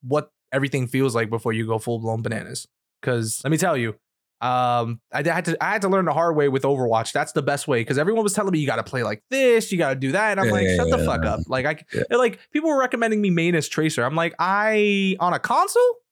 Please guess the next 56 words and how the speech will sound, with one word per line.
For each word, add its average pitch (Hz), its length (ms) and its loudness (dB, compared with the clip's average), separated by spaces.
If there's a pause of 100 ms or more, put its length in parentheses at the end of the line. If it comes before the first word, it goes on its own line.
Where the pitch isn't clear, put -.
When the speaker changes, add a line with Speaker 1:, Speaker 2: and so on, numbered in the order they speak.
(120)
Speaker 1:
No, 147 260 2
Speaker 2:
Just 107 140 0
Speaker 1:
I'm 160 60 -4
not 156 180 0
main." 113 120 -6
Speaker 2:
probably 117 200 0
just 80 140 -4
thought 82 200 -4
you, 80 240 0
you 80 160 0
had 80 160 0
A 78 100 0
D 78 120 0
H 78 180 -4
D 82 160 0
or 80 60 0
something. 82 420 -2 (280)
Speaker 1:
<laughs> 135 140 -4 (480)
That's, 107 280 -4
they 127 220 0
are 160 120 0
not 123 240 -2
wrong, 131 300 2
but 123 80 0
that's 147 180 -2
still 226 240 0
a - 60 -4
fucked 185 320 -2
up 165 160 -4
thing 175 160 0
to 160 80 0
kinda 160 240 -2
suggest, 170 420 -2
no? 214 420 0 (480)
Speaker 2:
Maybe 160 260 2
they're 92 180 2
like, 90 160 2
"Yo, 85 120 2
that 92 220 0
dash, 104 360 0
like, 98 100 0
Will, 104 240 2 (120)
Will's 113 380 0
gonna 123 160 2
be 101 60 4
able 90 140 2
to 82 60 0
see 160 220 0
all 90 220 2
that 92 260 0
<laughs> 170 260 -2
happen - 280 -2
in 92 80 0
real 113 160 2
time 107 320 -2
properly." 113 480 0